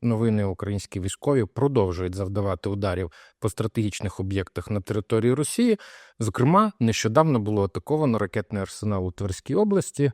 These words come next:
і нафтопереробний завод у Нижегородській області, що постачав паливо для російської армії.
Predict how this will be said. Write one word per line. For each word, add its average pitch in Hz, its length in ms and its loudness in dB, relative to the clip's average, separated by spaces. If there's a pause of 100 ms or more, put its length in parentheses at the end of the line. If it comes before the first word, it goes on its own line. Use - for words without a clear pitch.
і 208 300 4
нафтопереробний 110 880 0
завод 104 420 0
у 117 120 2
Нижегородській 107 760 0
області, 147 520 -2
що 135 240 -2
постачав 101 560 -4
паливо 139 520 2 (100)
для 98 220 -2
російської 101 680 -2 (180)
армії. 85 460 -2